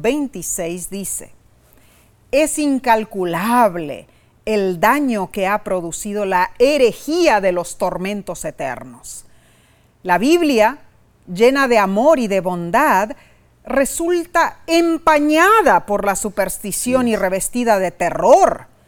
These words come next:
Speaker 1: Cuando consideramos con cuán falsos colores Satanás pintó el carácter de Dios,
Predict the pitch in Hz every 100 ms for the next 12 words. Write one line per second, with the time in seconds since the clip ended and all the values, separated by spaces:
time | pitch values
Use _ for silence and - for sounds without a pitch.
0 | _ _ _ _ _ _ _ 330 359 359
1 | 359 349 - 320 311 339 403 427 - 349
2 | 285 262 262 381 415 415 - 330 349 349
3 | - 320 - - 269 226 208 247 285 202
4 | 180 - - - _ - 247 240 240 277
5 | 330 - - 285 247 220 - 339 330 -
6 | 185 226 - 208 190 175 208 359 254 277
7 | -